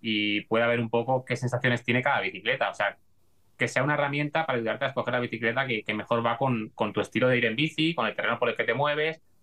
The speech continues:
o a veces con lo que te gusta, porque puedes vivir en un sitio que es todo llano y pista,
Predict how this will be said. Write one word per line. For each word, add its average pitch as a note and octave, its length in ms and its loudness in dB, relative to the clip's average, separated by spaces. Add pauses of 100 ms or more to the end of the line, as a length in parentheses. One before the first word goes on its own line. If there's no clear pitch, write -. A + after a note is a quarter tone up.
(240)
o A#2 80 4
a A#2+ 60 6
veces D#3+ 280 0
con C#3 160 0
lo A#2+ 80 2
que A2 80 -4
te G#2+ 80 -2
gusta, G#2+ 340 0
porque A2 180 -2
puedes C3+ 200 2
vivir D3 240 2
en D3 80 0
un D3 100 2
sitio C#3+ 280 -2
que A2 80 0
es - 100 -6
todo B2+ 180 2
llano C3 220 2
y B2+ 80 2
pista, E3+ 500 0